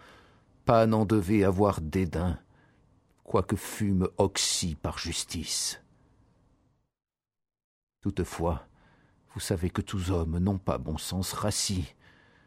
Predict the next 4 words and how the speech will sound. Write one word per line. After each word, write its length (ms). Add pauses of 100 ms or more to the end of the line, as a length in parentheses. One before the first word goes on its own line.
(720)
Excusez-nous, 840 (580)
puisque 280
sommes 380
transis 680